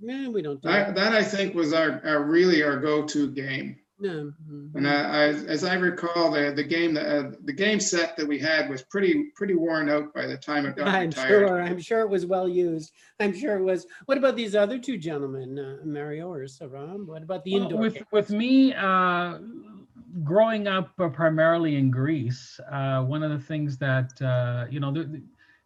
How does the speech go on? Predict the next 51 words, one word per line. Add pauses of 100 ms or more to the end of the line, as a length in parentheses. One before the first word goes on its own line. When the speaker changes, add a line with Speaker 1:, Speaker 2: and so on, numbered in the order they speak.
(220)
Speaker 3:
indoor
games
were
not
the, (260)
the
thing.
It
was
more
outdoor
games
for
us,
Speaker 1:
Mm.
Speaker 3:
but
we,
we,
we
would
identify
it
as
either
being
in
the
backyard
kind
of
game (420)
Speaker 1:
Mm.
Speaker 3:
or
the
game
that
would
be
somewhere
in
the
neighborhood,
right? (380)
But,
uh,
Speaker 1:
Mm.
Speaker 3:
the
backyard
game,
which
was